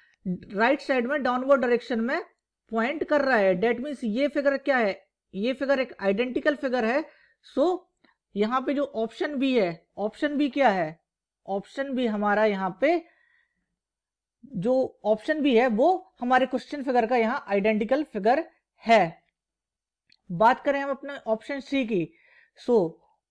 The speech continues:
ऑप्शन सी में यहाँ पे हमें जो फिगर गिवन है ये फिगर एक डिफरेंट फिगर है हमारे क्वेश्चन फिगर से।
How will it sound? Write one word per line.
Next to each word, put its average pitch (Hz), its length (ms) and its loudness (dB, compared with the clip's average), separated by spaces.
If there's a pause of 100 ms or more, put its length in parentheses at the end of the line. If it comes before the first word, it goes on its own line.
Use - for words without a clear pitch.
ऑप्शन 233 420 0
सी 277 240 -4
में 226 240 -2 (400)
यहाँ 220 420 0
पे 330 80 2
हमें 285 240 -2
जो 285 120 2
फिगर 277 340 2
गिवन 247 320 0
है 285 140 -4 (360)
ये 254 180 0
फिगर 269 380 -2 (200)
एक 196 160 -6 (100)
डिफरेंट 285 520 0
फिगर 240 340 0
है 254 160 2
हमारे 214 500 0 (400)
क्वेश्चन 311 400 -2
फिगर 233 300 0
से। 170 320 -6